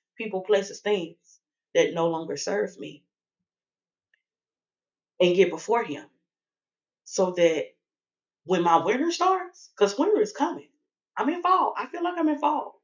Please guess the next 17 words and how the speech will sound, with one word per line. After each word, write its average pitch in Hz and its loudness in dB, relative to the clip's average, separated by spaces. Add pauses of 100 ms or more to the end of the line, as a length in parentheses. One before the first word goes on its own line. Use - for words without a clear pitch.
right 185 -4
now. 262 -6 (360)
We're 240 4
in 202 -2
fall, - -4 (120)
end 247 -2
of 262 -2
summer, 220 -8 (640)
going 214 6
into 208 -4
fall. 214 -4 (440)
I 247 -6
know 254 4
winter 247 -4
is 214 -6
coming. 254 -10 (1200)
So 196 0